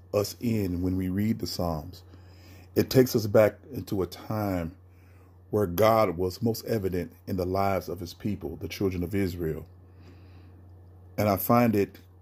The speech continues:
interesting and fascinating that in the Psalms, in verse one and verse one,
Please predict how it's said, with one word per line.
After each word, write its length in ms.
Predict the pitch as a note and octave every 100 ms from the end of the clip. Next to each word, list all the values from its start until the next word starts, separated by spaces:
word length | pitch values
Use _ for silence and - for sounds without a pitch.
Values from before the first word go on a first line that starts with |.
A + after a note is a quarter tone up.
| - - - - - - - -
interesting 580 | A#2+ - - G2+ F#2 F#2 - - - - - -
and 220 | B2 B2
fascinating 680 | B2 A2+ - G2 F#2 F2+ F2
that 280 | F#2+ F#2 - - - - - - -
in 200 | A2 G#2+
the 100 | G2
Psalms, 560 | - - A#2 G#2 F#2+
in 140 | G2 F#2
verse 440 | G#2 G#2 - - - - -
one 280 | G#2+ A2
and 160 | G2 F2
verse 340 | G#2+ B2+ A#2+
one, 360 | F2 F#2 F2 E2+